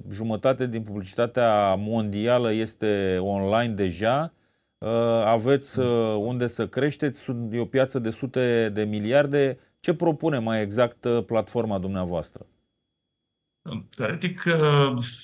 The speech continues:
Speaker 2: orice business se spune că e bine gândit și conturat atunci când rezolvă o problemă majoră. Uh, Creatopi exact asta face. În momentul de față,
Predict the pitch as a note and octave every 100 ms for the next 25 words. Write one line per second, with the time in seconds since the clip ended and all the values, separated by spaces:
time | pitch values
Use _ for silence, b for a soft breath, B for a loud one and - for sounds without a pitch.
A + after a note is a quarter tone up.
0 | - - C#3+ D3 D3+ B2 C#3 B2 B2+ B2
1 | B2 C3 B2 B2+ A2 B2 C3 A#2 A#2 A2+
2 | A#2+ A#2+ - A#2+ A2 A#2 B2 A#2+ B2+ B2
3 | B2 A2+ G#2 F#2+ G#2+ G2 F#2+ F#2 E2+ F#2+
4 | F2 D#2 D2+ F2 C#2+ - _ _ _ _
5 | b _ - G2+ G#2 G2+ G#2 G#2 G#2+ G#2
6 | _ - C3+ F3+ F3 - D#3+ D3+ D3 C#3+
7 | C#3+ - - _ _ A#2 C#3+ C#3+ D3 D3
8 | C3 - - G#2 F#2 G2 D#2 C#2+ - F#2
9 | B2 C#3+ C#3 D3 D3 C#3+ B2+ C#3+ C#3+ C#3+
10 | C3 B2